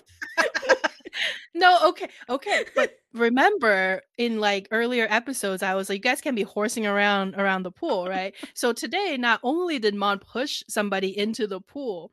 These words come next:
Speaker 1: Mm-hmm.
Speaker 2: we also finally get to have a shot from the pool towards, like, the stairs.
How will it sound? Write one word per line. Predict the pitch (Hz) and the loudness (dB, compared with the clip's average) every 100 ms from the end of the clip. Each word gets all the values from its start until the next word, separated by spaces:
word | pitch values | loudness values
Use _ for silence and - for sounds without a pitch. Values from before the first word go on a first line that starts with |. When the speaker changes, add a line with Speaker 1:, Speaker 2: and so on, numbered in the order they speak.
| 190 | -10
Speaker 1:
Mm-hmm. | 226 226 170 226 - | -8 -6 -8 -12 -10
Speaker 2:
we | 262 | -6
also | 240 294 415 349 | 0 0 0 -6
finally | 311 220 220 269 269 | -4 -2 -2 -4 -6
get | 233 240 | -8 -8
to | |
have | 220 202 | -10 -8
a | 180 | -8
shot | - 202 190 214 - | -8 -4 -4 -4 -4
from | 220 214 233 | -2 -2 -2
the | 214 | -6
pool | - 214 202 196 | -4 -2 -2 -4
towards, | - 202 196 202 196 - | -8 -8 -6 -6 -8 -8
like, | 196 180 _ | -8 -8 _
the | 190 | -12
stairs. | - - 165 175 269 415 - | -10 -10 -10 -8 -8 -8 -14